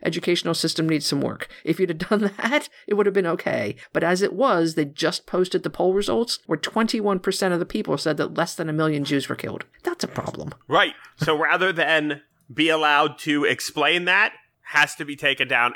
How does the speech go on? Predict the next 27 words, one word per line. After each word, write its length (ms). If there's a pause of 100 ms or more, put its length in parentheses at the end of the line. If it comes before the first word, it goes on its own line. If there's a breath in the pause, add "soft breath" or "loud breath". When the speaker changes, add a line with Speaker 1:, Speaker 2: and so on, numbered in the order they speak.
Speaker 2:
Outrage 680
on 240
social 420
media. 360
Speaker 1:
No, 120
I 80
think 320
Speaker 2:
Fuck, 400
why 240
Speaker 1:
the 40
Speaker 2:
do 160
people 520
have 200
a 80
voice? 580
I 60
hate 260
Speaker 1:
Yeah, 380
Speaker 2:
that. 20
Speaker 1:
th-, 220
the 80
post 360
should 340
have 180
come 240
with 220
a, 300